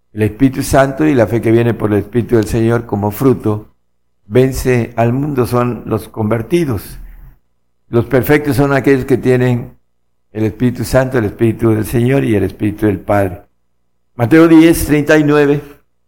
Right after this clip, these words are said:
nos habla de lo mismo. "El que hallare su vida la perderá, y el que perdiere su vida por causa de mí la hallará".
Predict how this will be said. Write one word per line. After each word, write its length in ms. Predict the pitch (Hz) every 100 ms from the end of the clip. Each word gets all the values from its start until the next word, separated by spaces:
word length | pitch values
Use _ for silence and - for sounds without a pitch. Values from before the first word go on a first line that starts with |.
| _ _ _ _ _ _ _ _ _ _ -
nos 160 | 113
habla 200 | 143 147
de 80 | 147
lo 100 | 151
mismo. 540 | 165 175 131 117 120 117 _ _ _ _ _ _ _ _ _ _ -
"El 100 | 120
que 80 | 139
hallare 300 | 156 175 185
su 160 | - 143
vida 520 | 160 165 156 139 -
la 180 | 123 123
perderá, 680 | 131 123 139 165 - - _ _ _ _ _ _ _ _
y 100 | 135
el 80 | 131
que 100 | 143
perdiere 400 | 143 131 165 170
su 140 | -
vida 220 | 156 160 156
por 140 | 131
causa 280 | 151 147 143
de 40 |
mí 140 | 139 143
la 80 |
hallará". 520 | 143 143 165 156 -